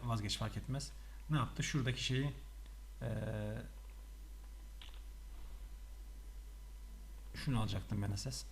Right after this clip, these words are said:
<clears throat> Şunu uygula dedim. Böylece bu veya bu işte ikisi, e, sadece boyalı hale gelmiş oldu.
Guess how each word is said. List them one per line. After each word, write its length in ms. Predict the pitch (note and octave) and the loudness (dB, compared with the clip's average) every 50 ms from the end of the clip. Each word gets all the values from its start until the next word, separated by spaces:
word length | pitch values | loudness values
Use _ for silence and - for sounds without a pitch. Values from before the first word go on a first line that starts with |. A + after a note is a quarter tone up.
| - - | 2 4
<clears throat> 60 | - C#3+ G#2 G#2+ G2 F2 - - - - - - - - - - - - - - - - | 6 6 8 6 6 4 2 0 -2 -4 -4 -4 -6 -6 -6 -6 -6 -6 -4 -4 2 4
Şunu 160 | A#2 A2 G#2+ G#2+ - - - - - - | 6 6 6 4 0 -4 -6 -6 -2 2
uygula 320 | A2+ A#2 A2+ A2 G#2+ G#2+ G#2 | 6 6 8 8 8 6 6
dedim. 260 | G2+ G#2 A#2+ C#3 B2+ - - - - - - - - - - - - - - - - - - - - - - - - - - - - - - | 6 4 4 2 2 0 -6 -8 -8 -8 -8 -8 -8 -8 -8 -8 -8 -8 -8 -8 -8 -8 -8 -8 -8 -8 -6 -6 -8 -8 -8 -8 -8 0 8
Böylece 520 | C3+ D3+ C3 A#2 A#2 A#2 C#3+ D#3+ D#3+ - - - - - | 10 12 12 12 12 10 10 8 6 6 2 -2 0 6
bu 200 | E3+ D#3+ A#2+ G#2 | 8 8 8 10
veya 240 | G#2+ A2+ C3 C#3+ C3 | 8 8 8 10 10
bu 80 | A#2+ | 10
işte 160 | A2 - A2+ A#2 | 10 8 8 6
ikisi, 380 | A#2 - A#2+ - - C#3 D3 - - - - - - - - - A#2+ | 8 8 8 8 8 6 6 4 2 -6 -8 -8 -8 -8 -4 0 2
e, 220 | A#2 A2 G#2+ G#2+ G#2+ G#2 G#2+ G#2+ | 4 4 4 4 4 2 2 2
sadece 440 | - - C3+ A#2 A2 C3 C3 B2 B2 | 4 6 8 10 10 12 12 12 12
boyalı 440 | C3+ B2 A2+ A2+ A#2 A#2+ A#2 - | 12 12 12 12 12 12 8 6
hale 300 | - - A2+ G#2+ A#2 C3 | 2 4 6 8 10 10
gelmiş 340 | B2+ A#2+ A2+ A2+ A2+ - - | 10 10 10 10 8 8 6
oldu. 240 | G#2+ G2+ F#2 F#2+ | 4 4 4 2